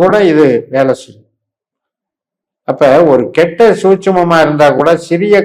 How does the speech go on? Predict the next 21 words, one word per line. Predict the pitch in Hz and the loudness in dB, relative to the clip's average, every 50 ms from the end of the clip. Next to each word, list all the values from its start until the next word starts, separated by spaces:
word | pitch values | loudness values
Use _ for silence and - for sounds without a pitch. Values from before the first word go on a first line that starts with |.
| - | 2
காலகட்டத்துல | 165 160 165 165 160 160 156 151 151 135 143 143 147 135 135 | 2 2 2 2 2 0 -2 -2 -4 -4 -2 0 0 2 0
வந்தா | 131 135 131 143 139 127 117 | 0 0 0 0 0 0 0
கூட, | 123 135 156 156 131 117 | -2 -2 -2 -2 -2 -2
எவ்வளவு | 113 143 180 190 190 180 185 | 0 2 2 2 2 2 0
பெரிய | 180 165 175 170 160 151 | 0 0 0 -2 -2 -2
நல்ல | 147 156 175 160 156 | 0 0 0 -2 -2
திசை | 156 151 - 156 139 135 | -4 -4 -6 -6 -6 -4
நடந்தா | 135 139 139 139 139 135 120 120 | -4 -4 -2 -2 -2 -2 -2 -4
கூட, | 120 117 139 - - _ _ _ _ _ _ _ _ _ _ _ - | -6 -8 -8 -10 -12 _ _ _ _ _ _ _ _ _ _ _ -12
அந்த | 123 123 120 123 120 - | -8 -6 -6 -4 -2 -4
கெட்ட | 139 143 143 196 170 - - | -4 -2 0 -2 -2 -2 -2
சூட்சுமம் | 160 180 175 170 - 165 160 156 143 135 | -4 -4 -4 -4 -6 -4 -2 -2 -2 -2
வந்துட்டா | 135 131 135 - 147 151 165 - - - | -2 -4 -4 -2 -2 -2 -2 -2 -6 -10
நம்மள | 131 123 127 135 156 185 190 - _ _ _ _ _ _ _ _ _ - | -12 -6 -4 -2 -2 -2 -4 -8 _ _ _ _ _ _ _ _ _ -10
திடீர்னு | 131 127 143 160 160 143 139 151 180 180 151 | -6 -2 0 0 0 0 0 -2 -2 0 -2
ஒரு | 123 110 - | -2 -2 -2
ப்ராப்ளத்துக்கு | 135 131 131 147 147 147 131 - - 135 - 165 170 147 | 0 0 0 0 0 -2 -6 -6 -10 -8 -4 -2 0 0
ஆளாக்கிடுது. | 117 117 127 123 113 - - 113 104 107 101 104 104 104 107 _ _ _ _ _ _ - | 0 0 -2 -4 -6 -10 -14 -18 -18 -20 -20 -20 -20 -20 -20 _ _ _ _ _ _ -10
அதை | 139 147 160 151 | -8 -6 -4 -4
மறந்துடக்கூடாது. | 135 127 131 135 127 127 120 - _ - - - _ _ _ _ _ _ _ _ _ _ _ _ _ _ _ _ _ _ _ _ _ _ _ _ _ _ _ - | -4 -4 -4 -4 -6 -10 -10 -12 _ -20 -20 -20 _ _ _ _ _ _ _ _ _ _ _ _ _ _ _ _ _ _ _ _ _ _ _ _ _ _ _ -12
அதனால | 113 120 135 151 165 160 | -8 -4 -2 0 0 2